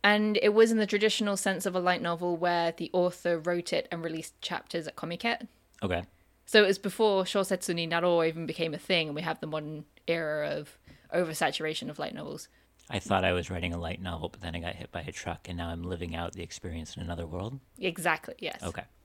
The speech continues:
Speaker 1: So this is the before times. Um, and the author is Kinoko Nasu.
Speaker 2: So, Mushroom Eggplant.
Speaker 1: Yes.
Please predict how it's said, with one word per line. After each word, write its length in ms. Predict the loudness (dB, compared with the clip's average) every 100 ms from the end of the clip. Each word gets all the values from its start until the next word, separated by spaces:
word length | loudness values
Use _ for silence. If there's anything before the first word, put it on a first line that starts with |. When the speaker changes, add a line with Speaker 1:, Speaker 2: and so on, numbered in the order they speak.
| _ _ -10
Speaker 1:
So 140 | 0
this 80 | 2
is 60 | 2
the 60 |
before 300 | -4 -2 -2
times. 480 | 0 -2 -2 -6 -6 2
Um, 520 | 4 4 2 -2 -6
and 120 | -4
the 80 | 0
author 260 | 0 0 0
is 240 | 0 -2
Kinoko 460 | -4 -2 -2 -2 -4
Nasu. 340 | -4 -2 -4 -4 _ _ _ _ -20 _ _ _ -10
Speaker 2:
So, 640 | -2 0 0 -2 -6 -10 -16 _ _ -6
Mushroom 400 | -2 -2 -2 -6
Eggplant. 480 | -8 -12 -14 -14 -4
Speaker 1:
Yes. 480 | -4 -4 -12 -16